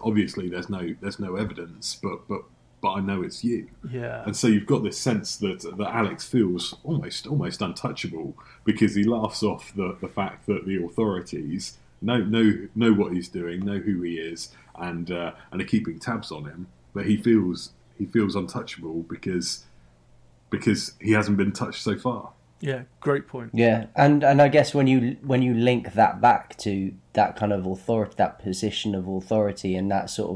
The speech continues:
Speaker 3: of inflated sense of self, you know, and the way that that reflects, or, or the way that that kind of is a mirror image of, of what you're, what you see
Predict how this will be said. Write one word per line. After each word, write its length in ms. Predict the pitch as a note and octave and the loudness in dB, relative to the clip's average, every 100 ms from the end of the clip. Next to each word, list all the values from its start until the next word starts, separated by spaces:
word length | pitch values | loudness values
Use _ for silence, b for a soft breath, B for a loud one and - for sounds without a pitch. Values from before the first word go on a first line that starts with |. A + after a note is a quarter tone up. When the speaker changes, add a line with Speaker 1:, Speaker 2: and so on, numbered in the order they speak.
| F#2 | -8
Speaker 3:
of 60 | B B - | B B -4
inflated 720 | G#2+ F#2 - G#2+ G#2 - F#2+ | -4 -4 0 2 2 -4 -6
sense 380 | - A2 G2+ - | -2 -2 -2 -6
of 140 | F#2 | -8
self, 480 | - A2 F2+ - - b b b - | -2 0 0 -6 -16 b b b 0
you 120 | A#2+ | 2
know, 240 | G2 D2 - B B B | 2 -2 -10 B B B
and 160 | A2+ A2 | 0 4
the 60 | A2 | 6
way 180 | A2 | 4
that 160 | G#2 F#2 | 4 4
that 180 | A2+ F2 | 2 2
reflects, 800 | G2 - B2+ G#2 - - - - b b | -4 -4 -2 -2 -4 -12 -12 -12 b b
or, 300 | A2 G#2 E2+ | -2 -2 -2
or 380 | G#2+ G#2 G2+ F#2 - | -2 -2 -4 -10 -8
the 120 | A2+ | -4
way 180 | G#2+ G#2+ G2+ | 0 0 0
that 240 | F#2 - _ A#2+ A#2 _ | -4 -6 _ -20 -20 _
that 200 | A2 - | 0 0
kind 160 | A#2 G#2 | -2 -2
of 220 | F#2+ - - | -4 -12 -6
is 180 | G#2 | -4
a 60 | G#2 | -2
mirror 340 | G#2+ A2 G2+ G2+ | 2 2 2 2
image 480 | F#2+ G#2+ G#2+ F2+ G2 | 0 0 -2 -2 -4
of, 180 | F2+ - - | -4 -8 -6
of 260 | G#2 F#2 G2 | -4 -4 -4
what 220 | G2+ G2 | -4 -4
you're, 340 | G2+ F#2+ F#2+ - _ _ _ _ _ _ | -4 -4 -4 -10 _ _ _ _ _ _
what 260 | B2 A2+ F2+ | -4 -2 0
you 100 | G#2 | -4
see 580 | - A2+ G#2 G2 - | 0 2 2 0 -4